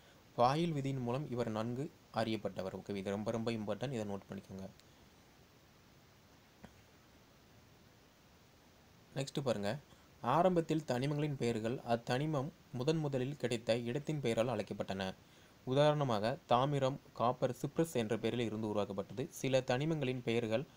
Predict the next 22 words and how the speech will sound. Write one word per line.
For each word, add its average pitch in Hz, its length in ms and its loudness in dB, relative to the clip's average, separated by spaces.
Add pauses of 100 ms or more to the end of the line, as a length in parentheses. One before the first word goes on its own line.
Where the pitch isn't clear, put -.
(280)
அத்தனிமத்தின் 143 720 2
நிறங்களிலிருந்து 131 640 2
உருவாக்கப்பட்டன. 104 760 0 (580)
உதாரணமாக, 131 600 4 (100)
தங்கம், 135 420 -2
கோல்டு, 120 360 0 (120)
மஞ்சள் 131 380 -2
என 123 200 0
பொருள் 113 300 -4
தரும் 107 300 -4 (400)
ஆங்கில 151 380 4
வார்த்தையிலிருந்து 123 540 0
வருவிக்கப்பட்டது. 98 680 -2 (160)
தற்காலங்களில் 131 680 4
அயூபேக் 117 560 0 (460)
தமிழ் 131 320 0
தனிமங்களுக்கான 123 840 0 (440)
பெயர்களை 143 380 4
அங்கீகரிக்கிறது. 104 720 -2 (480)
பல 139 200 6
தனிமங்களின் 151 680 2
குறியீடுகள் 131 600 0